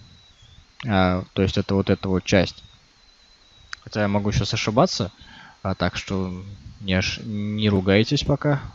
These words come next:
<laughs> Вот так. Вот, уже поверх всего этого может накладываться, а, либо кусок дерева,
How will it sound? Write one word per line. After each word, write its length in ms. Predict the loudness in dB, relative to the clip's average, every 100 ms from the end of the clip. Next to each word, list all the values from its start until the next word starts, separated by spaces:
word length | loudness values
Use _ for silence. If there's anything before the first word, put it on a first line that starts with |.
| 4
<laughs> 440 | 6 6 2 -4 -14 -16 -18 -20 -20 -20 _ _ _ -20 -20 -20 _ _ _ _ _ -16
Вот 300 | -4 -4 -2
так. 260 | -4 -6 -8 -14 -10 -10 -10 -12 -16 _ _ _ _ _ -14
Вот, 280 | -4 -2 0
уже 260 | 4 6 6 2 8
поверх 420 | 10 10 8 2
всего 400 | 2 4 8 8
этого 380 | 8 6 4 6
может 380 | 8 8 8
накладываться, 760 | 4 6 8 8 8 4 0 -2 -6 _ -20 -20 -4
а, 120 | 2
либо 500 | 8 8 10 10 8 0 -18 -20 -20 _ -20 -20 _
кусок 440 | 0 8 8 8
дерева, 540 | 8 10 12 8 6